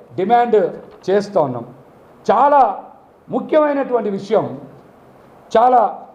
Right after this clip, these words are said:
ముఖ్యమైనటువంటి విషయం, పదే పదే ఫిల్మ్ ఇండస్ట్రీ మా మీదే బతుకుతుంది, ఫిల్మ్ ఇండస్ట్రీకి మేమే, ఫిల్మ్ ఇండస్ట్రీలో వందల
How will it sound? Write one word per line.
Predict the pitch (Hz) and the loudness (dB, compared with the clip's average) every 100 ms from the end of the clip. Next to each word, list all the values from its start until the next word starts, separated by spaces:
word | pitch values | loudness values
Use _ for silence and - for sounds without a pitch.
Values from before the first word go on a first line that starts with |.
| - | -14
ముఖ్యమైనటువంటి | 202 208 277 269 254 220 190 175 | -12 0 0 0 -2 -4 -6 -6
విషయం, | 175 202 127 113 - - - - - - - - - - - - - - - - - - - - - - - - - - | -4 -2 -2 -8 -18 -20 -20 -20 -20 -20 -20 -20 -20 -20 -20 -20 -20 -20 -20 -20 -20 -20 -20 -20 -20 -20 -20 -20 -20 -2
పదే | 233 247 302 302 | 0 4 4 2
పదే | - 247 196 165 - - _ _ _ - | 0 2 0 -4 -14 -20 _ _ _ -4
ఫిల్మ్ | 285 339 294 | 0 2 2
ఇండస్ట్రీ | 262 254 254 214 - - - - 123 | 2 0 0 0 0 -10 -20 -8 -2
మా | 190 220 | 0 0
మీదే | 202 175 135 | -2 -2 -4
బతుకుతుంది, | 139 127 131 110 120 - - - - - - - - 240 | -8 -10 -12 -10 -12 -12 -20 -20 -20 -20 -20 -20 -6 0
ఫిల్మ్ | 285 302 | 2 4
ఇండస్ట్రీకి | 277 269 262 254 262 226 - - - 120 | 2 2 -2 -6 2 2 0 -10 -18 -8
మేమే, | 143 220 185 165 254 - - - - - - - - | -4 -2 -2 -2 -6 -8 -20 -20 -20 -20 -20 -20 -2
ఫిల్మ్ | 240 302 302 | 0 2 4
ఇండస్ట్రీలో | 285 285 269 269 220 - - 202 | 2 2 0 2 2 -4 -2 0
వందల | 285 285 | 2 2